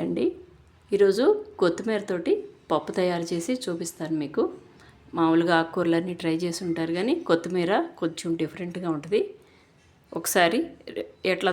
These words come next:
తయారు చేయాలో ప్రొసీజర్ చూపిస్తాను చూడండి. ఒక అరగంట క్రితం కందిపప్పు బాగా శుభ్రంగా కడిగి నానబెట్టి ఉంచానండి. ఇప్పుడు స్టవ్ వెలిగించాను. దీంట్లో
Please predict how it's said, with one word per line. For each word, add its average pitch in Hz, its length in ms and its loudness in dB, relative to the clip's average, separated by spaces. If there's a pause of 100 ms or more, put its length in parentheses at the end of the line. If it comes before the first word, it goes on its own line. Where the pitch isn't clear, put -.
తయారు 165 300 4
చేయాలో 165 300 2
ప్రొసీజర్ 156 520 2
చూపిస్తాను 143 500 -6
చూడండి. 180 300 -8 (600)
ఒక 165 60 -4 (100)
అరగంట 180 360 4
క్రితం 180 260 4 (760)
కందిపప్పు 180 520 2 (140)
బాగా 170 240 0
శుభ్రంగా 180 400 -6 (100)
కడిగి 175 300 2 (380)
నానబెట్టి 175 480 2
ఉంచానండి. 156 500 2 (720)
ఇప్పుడు 196 280 0
స్టవ్ 170 280 2
వెలిగించాను. 175 600 2 (1000)
దీంట్లో 190 300 -2